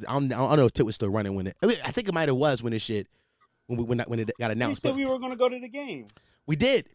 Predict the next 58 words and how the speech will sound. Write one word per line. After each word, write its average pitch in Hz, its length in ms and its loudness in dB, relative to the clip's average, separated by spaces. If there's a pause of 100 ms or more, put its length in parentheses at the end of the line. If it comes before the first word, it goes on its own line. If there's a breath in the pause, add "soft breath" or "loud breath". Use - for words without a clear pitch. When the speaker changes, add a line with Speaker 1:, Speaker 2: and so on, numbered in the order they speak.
(240)
Speaker 1:
but 160 120 4
then 240 100 10
we 269 100 10
found 190 340 4
out 151 240 4
that 143 280 2
they 160 80 6
weren't 160 260 8
playing 175 280 4
any 170 160 2
games 160 320 4
in 143 40 2
Philly. 208 320 4
They 120 140 4
was 156 80 6
all, 170 260 4 (120)
all 185 120 4
the 196 80 2
games 196 240 2
gonna 165 140 6
be 156 40 2
played 180 200 2
in 170 100 2
Alabama. 151 540 4 (440 soft breath)
And 196 120 4
I 226 80 4
thought, 214 320 2 (220)
and 180 120 2
I, 202 40 6
it, 196 280 0
the 190 100 6
thought 240 240 4
came 208 140 4
to 185 80 4
me, 151 120 2
what 214 180 2
a 175 60 2
fumble, 170 500 2 (100)
what 196 160 2
a 170 60 4
bag 139 380 2
they 110 100 -2
fumbled, 92 340 -6
bro. 107 240 -4 (600 loud breath)
This 240 160 4
Speaker 2:
They 165 60 -6
fumbled 302 260 0
a 139 80 2 (120)
big 143 240 -8 (100)
fucking 135 340 -12
bag. 104 380 -12 (380)
Speaker 1:
Bro, 208 240 6
Philadelphia 320 500 4
is 208 100 4
a 180 40 2
crazy 214 360 4
sports 208 400 2
city, 240 240 0